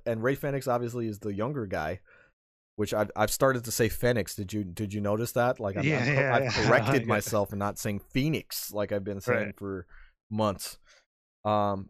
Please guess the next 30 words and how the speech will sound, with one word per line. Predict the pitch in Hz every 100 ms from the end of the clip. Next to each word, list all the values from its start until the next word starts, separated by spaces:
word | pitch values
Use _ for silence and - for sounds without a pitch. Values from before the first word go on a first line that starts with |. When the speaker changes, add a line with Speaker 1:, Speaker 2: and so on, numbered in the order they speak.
| _ -
Speaker 1:
but | 135
yeah, | 117 196 175
man, | 107 104
this | 143 -
was | -
such | - 120 123 131
a | 101
hot | - 120 113 -
start | - 120 110 -
to | - 107 98 - _ _ _ _ _ _ -
Dynamite. | 110 113 139 151 160 185 - -
But, | 131 - _ _ -
oh | 120 117
man, | 107 113 104 - _ _ _ _ _ _ _ -
again, | 113 123 147
for | - 120
comparison's | 110 120 139 123 104 90
sake, | 90 82 - _ _ _ _ _ _ _ -
how |
are | 143
you |
gonna | 139 127
compare | 120 107 135 120
that | 113 123 127 -
to | 110
Becky | 101 123 135 113
Lynch | 120 120
versus | - 110 107 104
Rhea | 113
Ripley? | 101 131 - 104 78